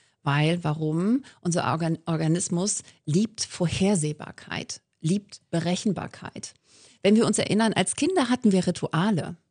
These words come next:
Ja, wir haben das Zimmer aufgeräumt, dann haben wir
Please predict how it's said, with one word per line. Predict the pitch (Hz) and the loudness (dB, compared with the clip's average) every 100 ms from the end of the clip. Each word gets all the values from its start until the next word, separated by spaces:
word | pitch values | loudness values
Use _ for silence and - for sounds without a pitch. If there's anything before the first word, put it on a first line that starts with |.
| _ _ _ _ _ | _ _ _ _ _
Ja, | 370 440 | -6 -2
wir | 214 196 | 0 0
haben | 185 170 165 170 - - _ _ | -2 0 0 -2 -6 -18 _ _
das | - | -6
Zimmer | - 330 262 | 2 4 6
aufgeräumt, | 208 226 - 214 196 196 196 190 196 | 6 4 2 2 4 4 4 2 0
dann | 190 180 180 | -2 0 0
haben | 180 170 | 0 0
wir | 165 160 165 160 | 2 2 2 0